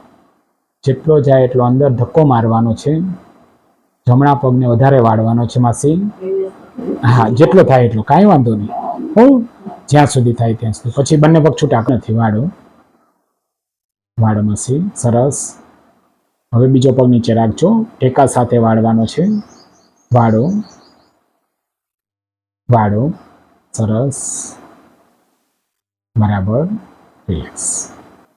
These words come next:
વાળો માસી, જ્યાં સુધી આવે ત્યાં સુધી. પછી એવું લાગે નથી આવતો ત્યારે જ આપણે બીજા પગનો સપોર્ટ સાથે થોડોક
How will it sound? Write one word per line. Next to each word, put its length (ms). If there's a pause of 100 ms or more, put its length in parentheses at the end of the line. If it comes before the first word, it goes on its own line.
(160)
વાળો 220
માસી, 560 (760)
જ્યાં 160
સુધી 320
આવે 200
ત્યાં 200
સુધી. 440 (1300)
પછી 240
એવું 120
લાગે 300
નથી 320
આવતો 280
ત્યારે 320
જ 80
આપણે 200
બીજા 260
પગનો 280
સપોર્ટ 440
સાથે 440
થોડોક 420